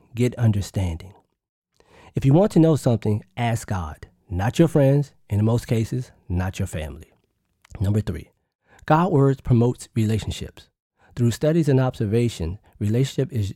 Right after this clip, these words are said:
the driving force in spending time in God's word on their own and on their own terms that keeps them connected.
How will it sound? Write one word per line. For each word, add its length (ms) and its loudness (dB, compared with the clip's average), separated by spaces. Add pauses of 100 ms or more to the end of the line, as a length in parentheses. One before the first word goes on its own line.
the 100 -4
driving 400 2
force 300 0
in 100 -2
spending 340 0
time 400 -2
in 140 -2
God's 360 -4
word 360 -4 (200)
on 180 2
their 180 0
own 420 0 (240)
and 140 2
on 240 6
their 180 2
own 240 4
terms 380 0
that 180 -6
keeps 240 -8
them 160 -2
connected. 500 -4